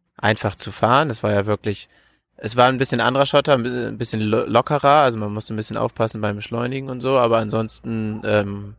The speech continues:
kleiner Schotter, nicht irgendwie, dass du großartige Brocken hast, wo du aufpassen musst, dass dein Vorderrad sich versetzt oder so, dass du da irgendwie die Spur verlierst oder so.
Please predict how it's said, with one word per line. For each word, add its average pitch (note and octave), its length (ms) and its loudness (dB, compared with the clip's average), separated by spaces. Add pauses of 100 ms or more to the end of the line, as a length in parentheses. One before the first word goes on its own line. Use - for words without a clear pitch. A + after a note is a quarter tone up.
(120)
kleiner A2+ 480 2
Schotter, A2+ 640 4
nicht A2 260 -4
irgendwie, A2 360 -2
dass G#2 160 -2
du G#2+ 100 -6
großartige G#2 480 0
Brocken - 340 0
hast, G#2+ 220 2
wo A2+ 60 -2
du G#2 100 0
aufpassen G#2+ 340 2
musst, G#2 140 -4
dass G2+ 100 -2
dein G2+ 140 0
Vorderrad G#2 380 4
sich G#2+ 120 -6
versetzt G#2 380 0
oder G2+ 220 2
so, G2+ 120 0
dass G2+ 160 0
du - 80 -8
da G2+ 200 0
irgendwie G2 320 -2
die G2 160 -2
Spur B2+ 240 2
verlierst A#2+ 560 2
oder A2 180 0
so. A2+ 200 0